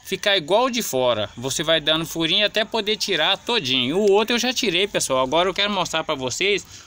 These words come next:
o outro que eu fiz, deve ter praticamente um mês.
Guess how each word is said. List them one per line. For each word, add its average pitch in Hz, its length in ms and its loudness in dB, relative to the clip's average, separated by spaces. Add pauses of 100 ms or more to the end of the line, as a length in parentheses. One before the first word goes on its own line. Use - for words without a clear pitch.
(140)
o 226 80 -2
outro 208 360 4
que 220 100 0
eu 180 100 2
fiz, 202 380 -2
deve 196 280 -4
ter 208 220 2 (280)
praticamente 220 680 -4
um 247 80 -4
mês. 147 480 0